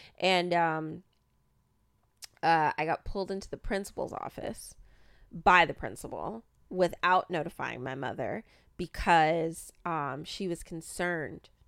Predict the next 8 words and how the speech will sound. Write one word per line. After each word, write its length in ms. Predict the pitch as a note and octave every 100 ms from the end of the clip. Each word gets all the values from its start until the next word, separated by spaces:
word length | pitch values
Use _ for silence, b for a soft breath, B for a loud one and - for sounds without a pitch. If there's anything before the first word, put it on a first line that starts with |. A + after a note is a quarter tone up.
| _ _
because, 460 | F#3 - F#3+ E3 - _ _
uh, 120 | C3
she 240 | - - F#3+
was 120 | F3+
getting 240 | F3+ E3
complaints 580 | E3+ D#3+ - F3+ E3 -
from 180 | D#3 D#3
parents 720 | - - G3+ - - - -